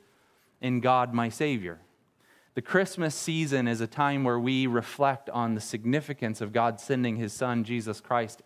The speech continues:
into the world to be our Savior. And if we rightly understand that message and what it means for us,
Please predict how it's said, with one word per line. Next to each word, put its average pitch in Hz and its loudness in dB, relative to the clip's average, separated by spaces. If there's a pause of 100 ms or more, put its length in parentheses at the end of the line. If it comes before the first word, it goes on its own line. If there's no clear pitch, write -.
into 147 0
the 127 0
world 113 2 (420)
to 131 -4
be 123 2
our 107 4
Savior. 107 -2 (500)
And 127 2
if 170 0
we 185 2
rightly 156 4
understand 139 2
that 123 2
message 139 0
and 127 0
what 131 4
it 110 0
means 170 2
for 104 0
us, 101 -4